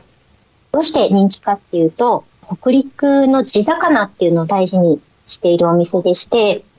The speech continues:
例えば、マルハニチロ、大きい水産会社のマルハニチロの調査によりますと、全国の回転寿司でよく食べられている寿司ネタランキングは、一位がサーモン、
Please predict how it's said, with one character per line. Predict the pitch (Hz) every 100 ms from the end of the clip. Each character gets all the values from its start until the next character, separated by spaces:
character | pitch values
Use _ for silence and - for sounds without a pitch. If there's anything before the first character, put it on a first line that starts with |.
| _ _ _ - -
例 | 370
え | 370
ば、 | 170 -
マ | 190
ル | 220
ハ | 214
ニ | 247 262
チ | 233
ロ、 | 175
大 | 147 - _ _
き | -
い | 196
水 | 202
産 | 190 196 190 190
会 | 202
社 | 196
の | 175
マ | 180
ル | 180 208
ハ | 220
ニ | 214 226
チ | 220 196
ロ | 170
の | 156 143 _ -
調 | - 208
査 | 196
に | 180
よ | 175
り | 190
ま | 202
す | 202 -
と、 | 254 208 - _ _ _ _ -
全 | 269 339 349
国 | 277 190 185
の | 214 170
回 | - 220
転 | 226 233 220
寿 | 208
司 | 190 175
で | 202
よ | 226
く | 233
食 | - 208
べ | 214
ら | 220
れ | 214 196
て | 180
い | 165 160
る | 185 -
寿 | - -
司 | - 247
ネ | 240
タ | 233 226
ラ | 226 233
ン | 233
キ | - 170
ン |
グ | 147
は、 | 190 226 - _ _ _ _
一 | 196 - - 320 302
位 |
が | 190 170
サ | 240 196
ー |
モ | 160 185
ン、 | 233